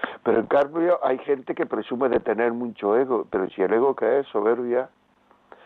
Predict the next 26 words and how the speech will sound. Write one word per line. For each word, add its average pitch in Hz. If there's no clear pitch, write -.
Es 120
que 143
yo 156
tengo 139
mucho 117
ego, 117
hijo, 147
pues -
está 110
fuera 143
de 117
la 104
realidad. 101
Tienes 139
un 160
concepto 123
de 110
ti 117
erróneo. 110
Incluso 123
las 113
personas 131
que 139
tienen 131
mucho 117
ego, 117